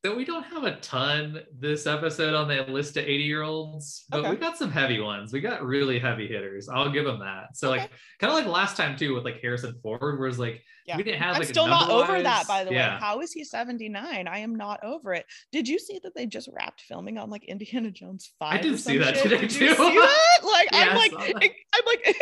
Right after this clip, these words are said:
Speaker 2: "Excuse me, what?" Like, I, <laughs> no one asked. <laughs>
Speaker 1: No, no one asked, but also
Speaker 2: Raiders
Speaker 1: it's
Speaker 2: of the
Speaker 1: like
Speaker 2: Lost Ark is, as you know, my number one favorite movie of all time. And even I'm like, "No one asked." <laughs> Like, please, please don't do that to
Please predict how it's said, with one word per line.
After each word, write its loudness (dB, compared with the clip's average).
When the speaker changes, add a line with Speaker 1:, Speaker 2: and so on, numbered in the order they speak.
Speaker 2:
"Excuse -4
me, -2
what?" 0
Like, 2
I, 6
<laughs> -4
no 0
one -2
asked. 0
<laughs> 8
Speaker 1:
No, 4
no 2
one 2
asked, 2
but -4
also 2
Speaker 2:
Raiders 8
Speaker 1:
it's 0
Speaker 2:
of 2
the 4
Speaker 1:
like 2
Speaker 2:
Lost -2
Ark -2
is, -6
as -4
you -4
know, -4
my -2
number -2
one -4
favorite -2
movie -2
of -2
all 0
time. -2
And -2
even 2
I'm -6
like, -6
"No 0
one -2
asked." 0
<laughs> 6
Like, 4
please, -8
please -14
don't -8
do -10
that -2
to -8